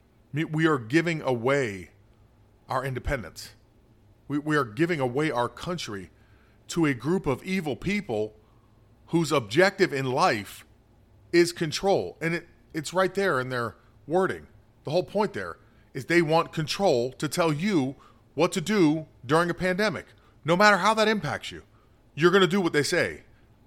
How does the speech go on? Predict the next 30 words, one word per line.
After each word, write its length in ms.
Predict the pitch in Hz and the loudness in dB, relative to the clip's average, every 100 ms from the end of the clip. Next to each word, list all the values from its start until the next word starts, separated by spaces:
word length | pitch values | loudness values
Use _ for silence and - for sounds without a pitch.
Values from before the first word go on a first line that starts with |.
| _ _ _ _ _ - | _ _ _ _ _ -2
And, 260 | 175 175 165 | 0 2 2
uh, 260 | 156 147 | 2 0
I 120 | 139 175 | 2 6
would 160 | 185 | 6
be 280 | 175 165 147 - - _ _ _ _ _ _ - _ - - - | 4 -2 -6 -12 -20 _ _ _ _ _ _ -20 _ -20 -20 -14
cautious 680 | - 214 254 - 147 131 147 | 2 4 6 4 0 -2 -4
if 180 | 147 | -2
you're 180 | 160 156 | 4 4
a 40 | 135 | 6
leftist 640 | 175 202 107 95 - - _ - | 4 2 -4 -10 -12 -16 _ -8
and 160 | 139 | -4
you 100 | 147 | -2
think 240 | 160 180 160 | 0 -2 -2
that 160 | 147 | -4
that 200 | 139 156 | -2 -4
may 180 | 143 160 | 0 -2
be 180 | 165 175 | 2 2
a 60 | 143 | 2
good 280 | 147 165 | 2 0
thing 320 | - 196 208 - - - - - | 0 0 -2 -6 -18 -20 -10 -6
because, 520 | 143 170 156 143 139 | 0 4 6 6 4
uh, 400 | 156 147 143 113 - - - - - _ _ _ _ _ _ | 6 6 4 0 -10 -20 -20 -20 -20 _ _ _ _ _ _
you 340 | - 131 175 214 | -12 -4 0 0
think 320 | - 220 170 | 2 2 2
that 220 | 170 - | -2 2
you're 120 | 170 | 2
gonna 160 | 185 175 | 2 -2
escape 420 | 151 - 175 190 | -6 -2 -2 0
that 200 | 196 185 | -2 -2
fate. 300 | - 208 208 | -4 -4 -6